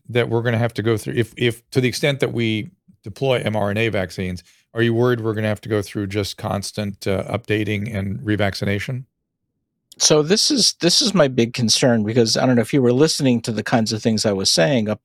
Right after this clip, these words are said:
Speaker 2: to a couple of months ago. You know, I was one of the first to say this is a three-dose vaccine, and, and, and that's because giving f-, the first two doses close together, we know what,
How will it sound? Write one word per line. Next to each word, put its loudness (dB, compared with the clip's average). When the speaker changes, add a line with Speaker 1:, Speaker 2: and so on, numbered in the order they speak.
Speaker 2:
to -2
a -2
couple -6
of -2
months 0
ago. 0
You 0
know, 2
I 2
was 0
one 2
of 0
the 0
first 0
to -2
say 2
this -2
is -4
a -4
three-dose -2
vaccine, -2
and, -8
and, -2
and 0
that's 0
because -2
giving -2
f-, -12
the -6
first 0
two 0
doses 0
close -4
together, 2
we 0
know 4
what, 0